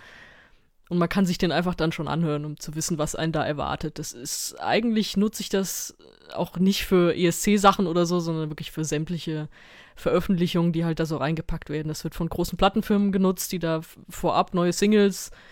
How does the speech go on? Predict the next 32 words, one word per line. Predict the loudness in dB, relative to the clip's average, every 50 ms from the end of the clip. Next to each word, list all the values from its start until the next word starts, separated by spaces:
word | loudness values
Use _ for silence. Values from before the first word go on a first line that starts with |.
| -20 -20 -20 -20 -20 -20 _ -8
oder | -4 0 0 0
auch | 0 0 -6 -10 -6 -2
neue | 2 4 6 6 6 6
Alben | 6 4 4 4 2
reinpacken. | 4 4 4 4 2 0 0 0 0 0 0 -2 -2 -2
Meistens | -2 -2 0 0 -2
ist | -2 -2
es | 0
so, | 0 0 0
je | 0 0
größer | 0 0 2 4 4 4
der | 4 2
Name, | 2 0 0 0 0
umso | 0 -2 -4
kurzfristiger | 0 0 0 0 0 -4 -6 -6 -4 -6 -6 -6
kommt's | -4 -6 -6 -6 -8
dann | -10 -8
raus, | -6 -6 -4 -4 -6 -8 -12 -14 -20 -20 -20 -20 -20 -20 -20 _ -20 -20 -6 -4
aber | -2 0 0 0 0 -2
da | -2 0 2 2 4 4
war | 4 4
eben | 4 2 2 0 0
die | -2 -4 -6 -8 -8 -10
Single | -6 -2 0 0 0 0
schon | -2 -4 -4
am | -4 -6 -4
Tag | -2 -2 -2 -2
davor | -4 -6 -2 -2 -2 -2
drin. | 0 -2 -4 -4 -4 -6 -10 _ -14 -14
Und | -14 -14 -14 -16 -12
natürlich | -12 -12 -10 -8 -8 -6 -6 -6 -8 -10 -16 -18 -20 -20 -16
hab | -12 -12 -12 -12 _ -14